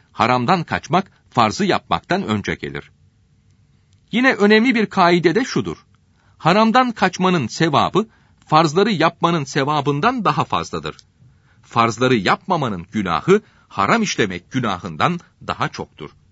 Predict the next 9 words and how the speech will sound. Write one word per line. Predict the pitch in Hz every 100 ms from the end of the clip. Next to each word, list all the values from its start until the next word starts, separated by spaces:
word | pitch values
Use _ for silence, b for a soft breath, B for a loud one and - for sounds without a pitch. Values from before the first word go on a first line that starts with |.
| _ _ _ _ _ _ _ _ _ _ _ _ _ _ -
Burada | 131 170 185
sanki | 190 185 185
ibadet | 151 160 165 180 185
etmek | - 170 -
haramdan | 151 156 156 156
kaçmaktan | - 156 - 147 - 151 131
önce | 135 117
geliyor | 170 135 104 139
sanılabilir | 135 139 117 107 95 85